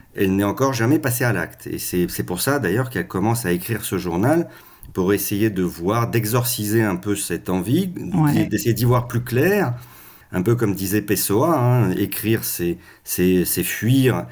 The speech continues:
Speaker 1: et se protéger. Donc, elle, elle va essayer de, d'explorer son, euh, voilà, cette envie.
Speaker 2: C'est ça. Euh, à, à travers un, un journal qu'elle, qu'elle va, qu'elle va tenir, elle va essayer de, effectivement, euh,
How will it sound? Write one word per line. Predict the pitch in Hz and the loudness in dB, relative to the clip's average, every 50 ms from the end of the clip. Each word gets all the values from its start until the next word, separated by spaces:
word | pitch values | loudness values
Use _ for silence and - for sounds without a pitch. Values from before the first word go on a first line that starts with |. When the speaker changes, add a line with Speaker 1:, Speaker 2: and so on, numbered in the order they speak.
| - - - _ _ _ - | -16 -20 -20 _ _ _ -2
Speaker 1:
et | 90 90 90 90 | 0 2 2 2
se | 87 - - | 2 0 -2
protéger. | 87 - 98 98 98 - 107 104 98 104 147 175 185 170 | -2 -2 -2 -2 0 0 0 0 2 2 4 4 4 4
Donc, | 120 101 92 92 - 98 92 90 - - - _ _ - - | 2 -2 -4 -4 -4 -6 -6 -6 -8 -16 -20 _ _ -8 -4
elle, | - 95 90 - | -2 -2 0 0
elle | 104 92 90 87 85 87 | 0 0 0 0 0 -2
va | - 95 107 113 113 98 92 87 | -2 -2 -2 0 0 0 -2 -2
essayer | 87 85 - 95 104 110 | -2 -2 -2 -2 -2 -2
de, | 98 90 90 90 101 98 | -2 -4 -2 2 2 2
d'explorer | 92 90 123 123 120 - - - 107 101 98 95 110 139 151 | 2 2 0 0 0 -2 -2 0 0 0 2 2 2 2 2
son, | - - - - 92 87 90 85 80 78 78 78 - - - - - - - - - - - - | 2 0 -2 -2 0 0 0 0 -2 -4 -6 -8 -12 -16 -18 -14 -14 -12 -10 -10 -12 -10 -8 -8
euh, | 80 80 - - - - | -6 -6 -6 -6 -6 -2
voilà, | 87 92 90 87 87 | -2 0 0 0 -2
cette | - - 87 87 104 | -2 -4 -4 -2 -2
envie. | 104 104 90 82 87 87 - - _ _ _ - - | -2 -2 -2 -4 -8 -10 -12 -18 _ _ _ -18 -14
Speaker 2:
C'est | - - 190 185 | -8 -4 -4 -4
ça. | - - 165 - - - | -2 -2 -4 -4 -2 0
Euh, | 185 185 185 180 165 131 113 - - - - - - | 2 2 2 2 2 0 -2 -6 -8 -10 -10 -6 0
à, | 185 180 170 170 - 180 | 2 2 2 2 2 0
à | 170 | -2
travers | - - 175 170 185 220 220 202 | 0 0 0 0 0 0 0 0
un, | 190 180 - - | 0 0 0 0
un | 185 185 190 | 2 2 2
journal | 165 156 185 165 165 170 190 214 262 285 262 - | 2 2 2 2 2 4 4 4 2 2 0 0
qu'elle, | - 175 160 156 156 147 | 0 0 2 2 0 0
qu'elle | - - 160 156 147 | 0 0 0 0 0
va, | 147 151 151 147 143 139 139 139 143 139 131 | 0 0 0 0 0 0 0 -2 -2 -4 -2
qu'elle | - 147 139 | -2 -2 -2
va | 131 143 143 135 | -2 -2 -2 -2
tenir, | - - 156 156 180 214 254 302 262 | -2 0 2 4 4 4 4 4 4
elle | 190 175 160 | 2 2 2
va | 160 165 165 | 2 2 0
essayer | 151 - - 208 226 | 0 2 2 2 2
de, | 202 190 220 190 202 190 | 4 4 4 4 4 2
effectivement, | 170 160 - 160 143 - - - 156 175 202 233 240 214 180 | 2 0 0 -2 -4 -4 -2 -2 0 2 4 4 4 4 4
euh, | 165 | 2